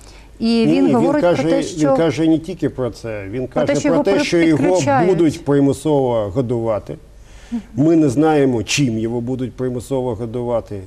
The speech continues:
Speaker 2: і Олег сам не знає. На жаль, у російської системи є дуже великий досвід,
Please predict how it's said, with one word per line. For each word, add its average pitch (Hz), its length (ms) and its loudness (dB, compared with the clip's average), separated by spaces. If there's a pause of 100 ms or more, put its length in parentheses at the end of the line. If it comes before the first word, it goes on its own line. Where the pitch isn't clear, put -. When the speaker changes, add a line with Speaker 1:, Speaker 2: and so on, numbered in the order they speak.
Speaker 2:
і 160 120 0
Олег 120 380 0
сам 107 320 -4
не 110 100 -4
знає. 113 400 -8 (600)
На 123 140 0
жаль, 151 260 2
у 143 100 4
російської 139 600 0
системи 139 500 -2
є 123 140 -2
дуже 135 340 0
великий 113 540 -2 (180)
досвід, 113 400 -4